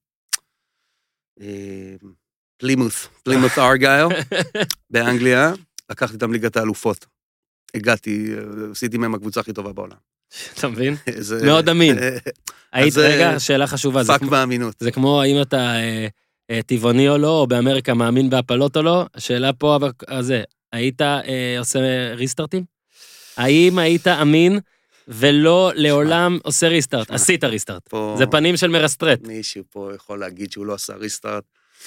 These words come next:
Speaker 1: אם הוא היה בגמר ליגת אלופות, או במשחק על האליפות, <laughs> וזה, ופה, ופה ושם.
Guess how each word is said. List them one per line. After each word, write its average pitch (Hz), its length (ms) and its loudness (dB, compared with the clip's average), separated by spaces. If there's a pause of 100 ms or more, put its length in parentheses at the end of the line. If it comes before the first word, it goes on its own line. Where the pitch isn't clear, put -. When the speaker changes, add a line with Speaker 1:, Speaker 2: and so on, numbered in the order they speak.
(240)
Speaker 1:
אם 113 120 -8
הוא 110 100 -6
היה 107 160 -4
בגמר 107 360 -8
ליגת 107 300 -8
אלופות, 110 580 -6
או 104 80 -12
במשחק 107 540 -8
על 110 120 -4
האליפות, 127 760 -2 (120)
<laughs> 104 60 -20
וזה, 117 560 -4
ופה, 120 480 -4
ופה 120 500 -8
ושם. 139 380 -6